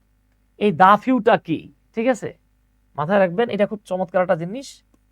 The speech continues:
এ ফিউ ফ্রেজটি অথবা শব্দগুচ্ছটি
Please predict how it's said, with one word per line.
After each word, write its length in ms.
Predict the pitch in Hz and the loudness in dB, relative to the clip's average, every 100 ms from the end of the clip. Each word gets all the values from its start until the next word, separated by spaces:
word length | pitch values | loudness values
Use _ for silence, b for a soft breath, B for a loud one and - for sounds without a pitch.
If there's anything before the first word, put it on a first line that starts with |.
| _ _ _ _ _ _ _ _ _ _ _ | _ _ _ _ _ _ _ _ _ _ _
এ 260 | 196 208 208 | 0 2 2
ফিউ 420 | - 226 180 262 _ _ _ _ _ _ _ _ _ _ _ _ _ _ _ _ - | 0 0 0 -2 _ _ _ _ _ _ _ _ _ _ _ _ _ _ _ _ -2
ফ্রেজটি 580 | 202 214 - 165 131 - _ _ _ _ _ _ _ _ _ _ _ _ _ _ _ _ _ _ _ _ - | 0 0 -2 -6 -6 -8 _ _ _ _ _ _ _ _ _ _ _ _ _ _ _ _ _ _ _ _ -4
অথবা 440 | 156 208 170 208 _ _ _ _ _ _ _ _ _ _ _ _ _ | -2 2 2 2 _ _ _ _ _ _ _ _ _ _ _ _ _
শব্দগুচ্ছটি 1200 | - - 226 190 185 240 180 170 - 208 170 117 | -4 6 6 6 0 0 0 -6 -4 -4 -4 -12